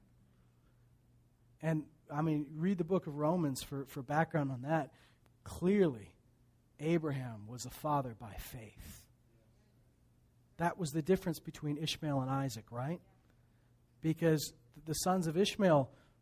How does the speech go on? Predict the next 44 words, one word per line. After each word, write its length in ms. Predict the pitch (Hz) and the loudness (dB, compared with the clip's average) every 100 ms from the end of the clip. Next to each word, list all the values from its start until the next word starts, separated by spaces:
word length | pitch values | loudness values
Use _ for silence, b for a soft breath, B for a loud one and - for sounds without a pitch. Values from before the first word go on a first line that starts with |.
| _ _ | _ _
couldn't 240 | 190 170 | 2 2
call 480 | 151 170 151 131 - - | 2 6 6 6 0 -6
Abraham 520 | 160 160 151 151 147 | -2 0 0 0 0
their 180 | 139 131 | 0 -4
father. 460 | - 156 151 151 127 _ - _ _ _ _ _ _ _ _ _ - | -6 -10 -10 -12 -16 _ -20 _ _ _ _ _ _ _ _ _ -6
The 100 | 165 | 2
reason 360 | 196 214 185 | 4 4 2
the 60 | 175 | 0
sons 340 | - 196 180 | 0 0 0
of 100 | 143 | 4
Isaac 380 | 170 208 170 156 | 6 8 4 -4
could 120 | 151 | -10
call 200 | 151 151 | 2 4
Abraham 300 | 151 147 151 | 4 2 0
their 100 | 143 | -2
father 400 | - 156 147 143 b b b | -2 -2 -2 -6 b b b
is 100 | 147 | -6
because 300 | 143 151 160 | -4 -2 -2
it 100 | 147 | -2
was 220 | 156 160 | -4 -4
a 80 | 143 | -4
spiritual 720 | 143 - - 185 175 - 131 | -6 -6 0 2 2 0 -6
descendant. 540 | 120 131 - 117 117 113 b b - | -6 -8 -8 -10 -12 -18 b b -4
It 120 | 170 | -2
was 180 | 156 139 | 0 -2
a 80 | - - | -4 -8
son 320 | - 165 147 | -2 0 0
of 80 | 131 | -2
the 80 | 139 | -8
covenant. 500 | - 196 180 156 156 | -4 2 2 2 -4
It 80 | |
was 140 | 151 135 | -4 -6
a 60 | |
covenant 580 | - - - 202 185 143 | -8 -6 0 2 2 0
that 120 | 147 | -8
they 120 | 147 143 | -6 -4
inherited. 480 | 135 143 131 117 - b b - | -2 -4 -4 -8 -16 b b 2
Not 240 | 175 - | 2 2
just 220 | 170 160 | -2 0
a 40 | 170 | -2
bloodline, 720 | 127 151 160 151 143 127 123 b - | 0 2 4 4 0 -2 -8 b -4
not 160 | 185 - | -4 0
just 240 | 196 - | -2 0
genetics, 540 | 170 156 165 156 - | 2 4 4 2 -2